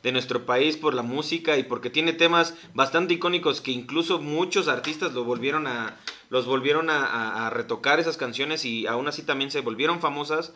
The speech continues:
Pero, eh, yo creo que su legado a-, es aún más grande y por eso creo que de mis artistas favoritos y mi ídolo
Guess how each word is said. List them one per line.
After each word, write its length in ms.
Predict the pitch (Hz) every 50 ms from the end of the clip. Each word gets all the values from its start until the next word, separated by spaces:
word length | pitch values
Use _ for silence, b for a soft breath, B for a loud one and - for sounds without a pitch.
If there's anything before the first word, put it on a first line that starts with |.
| b b b b b b b b b b b b b _ _ _ _ _ -
Pero, 640 | 170 185 208 214 202 202 208 226 220 - - - -
eh, 340 | 143 143 139 139 139 139 131 117
yo 160 | 156 175 165
creo 180 | 165 170 180 170
que 580 | 170 180 180 175 175 170 160 - - - - 139
su 240 | - - - 147 139
legado 680 | 139 139 143 170 190 196 196 226 233 233 208 - - - _ -
a-, 160 | 120 135 151
es 220 | - 165 180 175 175
aún 220 | 170 170 180 175
más 200 | 175 170 165 143
grande 480 | 151 160 165 170 175 170 190 202 208 -
y 60 | 139 127
por 200 | - 123 127 131
eso 340 | 139 135 160 160 151 143 -
creo 180 | - 135 139
que 120 | 127 151 135
de 60 | 120
mis 260 | 120 117 110 110 123
artistas 340 | 117 113 - 131 127 147 127
favoritos 540 | 135 120 113 113 117 123 113 131 123 - 113
y 20 |
mi 160 | 110 117 131
ídolo 400 | 143 147 160 160 160 185 208 -